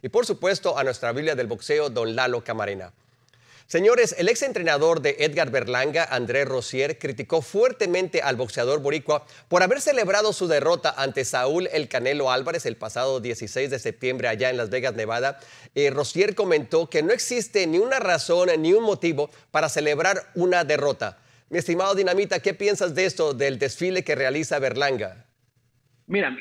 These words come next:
Speaker 2: yo creo que cada cabeza es un mundo, Ricardo, cada cabeza piensa diferente, y si él lo, lo, él lo realizó, bueno, lo realizó, yo creo que de alguna forma, porque no terminó noqueado por parte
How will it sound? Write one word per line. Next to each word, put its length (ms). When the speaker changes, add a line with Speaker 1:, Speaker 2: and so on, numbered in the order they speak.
Speaker 2:
yo 160
creo 140
que 120
cada 200
cabeza 300
es 100
un 100
mundo, 240
Ricardo, 600
cada 260
cabeza 480
piensa 440
diferente, 580
y 100
si 160
él 100
lo, 100
lo, 340
él 220
lo 100
realizó, 400
bueno, 260
lo 120
realizó, 340
yo 140
creo 180
que 60
de 60
alguna 240
forma, 360
porque 260
no 140
terminó 380
noqueado 500
por 180
parte 580